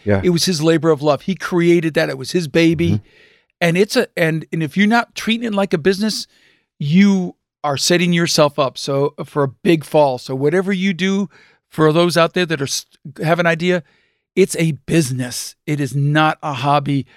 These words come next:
Speaker 2: and a labor of love. If you love it, that's great, but it's a business first. And, and that's what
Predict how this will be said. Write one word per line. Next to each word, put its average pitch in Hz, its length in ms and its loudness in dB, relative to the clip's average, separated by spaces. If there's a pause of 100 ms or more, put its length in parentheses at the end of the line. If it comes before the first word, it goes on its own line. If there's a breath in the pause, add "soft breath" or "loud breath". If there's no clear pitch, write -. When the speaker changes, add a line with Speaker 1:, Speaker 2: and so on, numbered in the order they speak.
(160)
Speaker 2:
and 139 100 -6
a 139 60 -2
labor 143 340 2
of 127 120 0
love. 131 240 0 (120)
If 156 180 -2
you 156 120 2
love 196 240 6
it, 247 120 0
that's 139 220 -12
great, 190 460 0 (580)
but 143 200 -4 (420)
it's 160 180 -6
a 165 60 0
business 151 400 -4
first. 143 360 -4 (100)
And, 143 260 -4 (320)
and 147 160 0
that's 180 200 2
what 160 220 -2